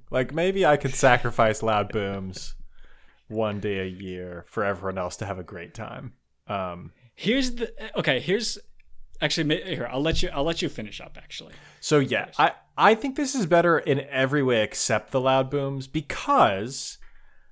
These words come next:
Speaker 1: you could have the drones put on, like, a fireworks show, right? You could have the drones make, like, little colored lights in the sky.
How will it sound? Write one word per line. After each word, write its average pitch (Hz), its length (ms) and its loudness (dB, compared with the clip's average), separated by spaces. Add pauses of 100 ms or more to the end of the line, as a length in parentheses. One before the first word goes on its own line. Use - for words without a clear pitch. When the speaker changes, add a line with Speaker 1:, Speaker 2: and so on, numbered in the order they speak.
(340)
Speaker 1:
you 247 200 2
could 339 220 0
have 180 680 6
the 131 120 2
drones 120 640 0
put 143 320 2
on, 110 260 4
like, 110 240 -2
a 104 80 0
fireworks 98 960 -2
show, 98 580 -8
right? 120 300 0
You 170 160 -4
could 165 140 -2
have 131 420 2
the 123 80 -2
drones 104 580 -4
make, 101 380 -4
like, 98 240 -4
little 98 220 -4
colored 101 520 -4
lights 95 320 -4
in 98 80 -8
the 95 80 -8
sky. 90 600 -6